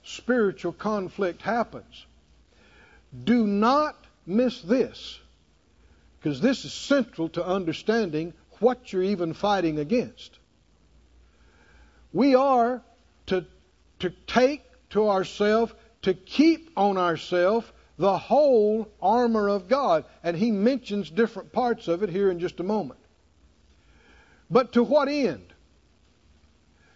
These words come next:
That we may be able to stand against. That's the same, in fact, some of the same words are translated resist as are translated stand against.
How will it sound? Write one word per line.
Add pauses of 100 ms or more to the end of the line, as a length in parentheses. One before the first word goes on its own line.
(280)
That
we
may
be
able (260)
to
stand (240)
against. (140)
That's
the
same, (140)
in
fact,
some
of
the
same
words
are
translated
resist (680)
as
are
translated (200)
stand
against.